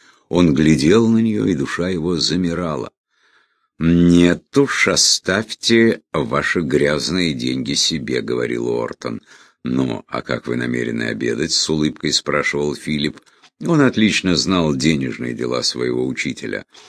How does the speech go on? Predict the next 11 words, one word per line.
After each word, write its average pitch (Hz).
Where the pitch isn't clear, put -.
Уортон 82
даже 64
попросил 69
его 73
выплачивать 76
по 87
два 71
шиллинга 67
за 69
урок 69
еженедельно, 69